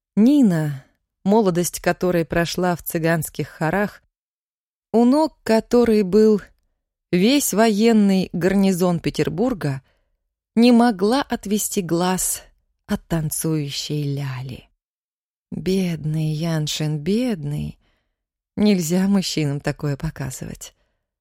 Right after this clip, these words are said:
До конца дней забыть не сможет. Умирать будет, а лялька наша перед глазами встанет. И откуда в ней это, Господи?»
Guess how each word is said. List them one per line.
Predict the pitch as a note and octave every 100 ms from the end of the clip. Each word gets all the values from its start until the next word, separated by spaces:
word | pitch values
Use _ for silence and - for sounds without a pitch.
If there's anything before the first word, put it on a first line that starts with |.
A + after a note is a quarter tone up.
| _ _
До | F3 A3
конца | B3+ A#3 - B3
дней | F#3+ F3
забыть | C#3+ D#3+ C#3+ C3+ -
не | D#3+
сможет. | - C#3 C#3 D3+ - _ _ _ _ _ _ _ _ _
Умирать | - G3 F3+ F3 F#3+
будет, | D#3+ D3+ C#3 C#3 - _ _ _ _ _ _
а | F3+
лялька | F3+ F#3+ - D#3
наша | D3 C#3+ -
перед | D3 E3+ D#3
глазами | C3+ D3 C3+ C#3 D3
встанет. | E3 - D#3+ D#3 D#3 - _ _ _ _ _ _ _ _ _ _
И | -
откуда | F#3 - - D#4+ A#3
в | D3+
ней | D#3 D3+ D3
это, | - D3 D3+
Господи?» | F#3+ B3+ - A2+ C#3+